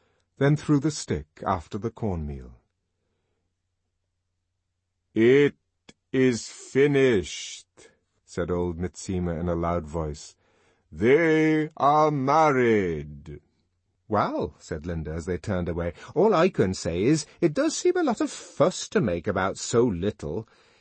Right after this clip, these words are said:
In civilized countries, when a boy wants to have a girl, he just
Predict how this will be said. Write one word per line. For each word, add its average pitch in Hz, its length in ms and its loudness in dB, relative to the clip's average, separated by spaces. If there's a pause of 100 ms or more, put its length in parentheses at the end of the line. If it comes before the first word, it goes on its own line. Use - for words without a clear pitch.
(160)
In 196 140 4
civilized 262 600 2
countries, 117 380 -2
when 160 140 2
a 160 60 2
boy 214 280 2
wants 175 280 2
to 165 80 2
have 143 200 4
a 156 100 2
girl, 117 280 2
he 220 100 0
just 233 420 -2